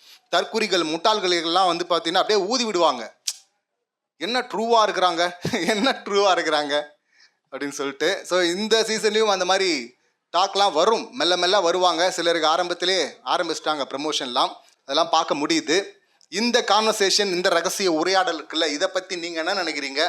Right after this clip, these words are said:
உங்க கருத்துக்கள் என்ன அப்படிங்கிறத கமெண்ட் பண்ணுங்க.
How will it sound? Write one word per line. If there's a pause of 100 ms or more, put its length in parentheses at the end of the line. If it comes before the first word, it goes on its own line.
(580)
உங்க
கருத்துக்கள்
என்ன
அப்படிங்கிறத
கமெண்ட்
பண்ணுங்க.